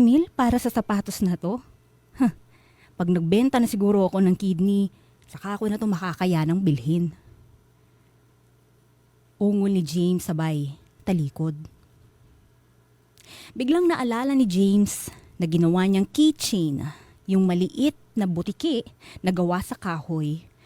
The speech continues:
nang marinig niyang tila humahampas iyon sa kanyang bag.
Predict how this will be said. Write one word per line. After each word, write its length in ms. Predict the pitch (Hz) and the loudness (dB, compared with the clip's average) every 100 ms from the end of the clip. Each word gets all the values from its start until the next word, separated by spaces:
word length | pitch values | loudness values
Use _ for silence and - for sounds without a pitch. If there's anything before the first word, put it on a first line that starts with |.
| - - 285 | -20 -2 4
nang 160 | 330 | 6
marinig 400 | 311 277 262 208 | 8 8 6 6
niyang 400 | 226 220 214 208 - - - - _ _ _ - | 2 2 2 0 -4 -18 -20 -20 _ _ _ 0
tila 400 | 311 311 285 269 277 - _ _ _ _ _ _ | 4 4 4 0 -6 -16 _ _ _ _ _ _
humahampas 880 | - 359 311 233 165 180 175 - - | -6 0 2 2 0 -2 -2 -4 -8
iyon 480 | 196 170 151 156 160 - - - - - | -8 -8 -6 -8 -12 -16 -20 -20 -20 -14
sa 160 | - | -12
kanyang 400 | - 262 269 262 | -4 0 2 2
bag. 400 | 233 294 180 143 | 0 0 0 -4